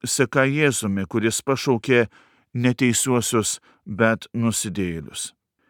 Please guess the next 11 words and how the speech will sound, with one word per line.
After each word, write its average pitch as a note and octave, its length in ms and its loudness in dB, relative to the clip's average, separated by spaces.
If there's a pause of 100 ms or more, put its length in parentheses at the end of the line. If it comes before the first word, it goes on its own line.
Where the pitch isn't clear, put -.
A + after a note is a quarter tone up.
(460)
Taigi, A2+ 500 4 (1120)
reikia A#2+ 400 4
grįžti A#2+ 400 0
prie A#2 240 2
bažnyčios A#2+ 720 0
kaip A#2 240 2 (360)
žmogiškos A#2+ 760 0
šeimos B2 540 0 (840)
ir C#3 380 6 (1160)
taip C3 180 2
pat C#3 360 2